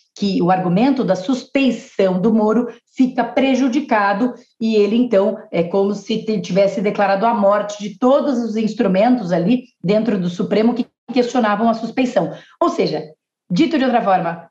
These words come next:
vão-se os anéis, ficam os dedos. Quer dizer, dá a impressão que ele falou o seguinte, ó, "Bora perder o Lula, bora rifar o Lula e salvar a Lava Jato." Mas a pergunta que eu faço aqui pra Virgínia,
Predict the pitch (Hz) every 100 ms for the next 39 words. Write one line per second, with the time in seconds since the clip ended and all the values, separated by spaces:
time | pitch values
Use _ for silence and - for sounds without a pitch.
0 | - 180 240 285 - 277 - 233 226 214
1 | 214 240 226 220 233 - 247 240 175 160
2 | 147 - _ _ _ 214 165 175 - -
3 | 226 240 226 214 254 254 262 214 233 226
4 | 226 208 175 226 208 - - 180 247 247
5 | 247 190 185 180 208 247 262 - _ _
6 | 170 233 233 202 - 180 175 208 254 269
7 | - _ - 240 247 214 190 196 196 202
8 | 170 156 147 165 - _ _ _ _ 226
9 | 240 175 - - _ _ 165 170 180 165
10 | 208 254 247 233 208 196 - - 202 196
11 | 196 202 180 185 185 190 -